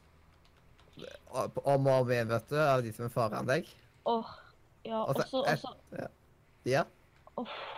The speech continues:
Speaker 2: også, du vet, når du, når, når de spør, «Har du kjørt før?» Så er det jo
Speaker 1: Ja.
Speaker 2: sånn at hvis du sier ja, så vet du hva du gjør, og hvis du sier nei, så skal han forklare, men han forklarer det jo uansett.
Speaker 1: Ja.
Speaker 2: Og det verste er når du tar han mange ganger, og han forklarer det samme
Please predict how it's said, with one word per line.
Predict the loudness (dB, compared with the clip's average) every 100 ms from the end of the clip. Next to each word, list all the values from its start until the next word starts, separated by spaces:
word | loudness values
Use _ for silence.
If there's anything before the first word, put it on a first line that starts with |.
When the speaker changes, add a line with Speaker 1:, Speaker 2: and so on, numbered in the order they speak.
| -12 -14 -10 -6
Speaker 2:
også, | -4 -4
du | -2
vet, | -2 -2
når | 0
du, | 0 0 -6 _ _ -20 -20 -14 -4
når, | 0 2
når | 2
de | 0
spør, | 0 -2 0
«Har | 0
du | -2
kjørt | -4 -2 -2 -2 -2
før?» | 0 0 -8 -20 -20 _ -20 _ _ _
Så | -2
er | 0
det | 2
jo |
Speaker 1:
Ja. | 0
Speaker 2:
sånn | 0 -2
at | -4 -6
hvis | -10
du | -8 -2
sier | 0 2
ja, | 4 2 0 -6 -10
så | -2
vet | -2 0
du | -2
hva | 0
du |
gjør, | 0 0 -2
og |
hvis | -6
du | -8
sier | -4 -2
nei, | 0 -2 -4 _ -18
så | -12
skal | -8
han | -6
forklare, | -2 0
men | 2 0
han | 0
forklarer | 0 0 0
det |
jo | -4 -4 0
uansett. | 0 -2 -8 -10 -20 _ _ _ _ -20 -4
Speaker 1:
Ja. | 2 2 0 -6 -20 _ -20 _ -4
Speaker 2:
Og | -2
det | 0
verste | -4 -4 -6
er |
når | -4
du | -6
tar | -8 -4 -2
han | -2
mange | -6 -4 -4
ganger, | -2 -2 -4 -4 -4
og | -4
han | -4 -8
forklarer | -16 -10 -2 0 0 -2 -6
det | -8 -12
samme | -4 -2 0 -4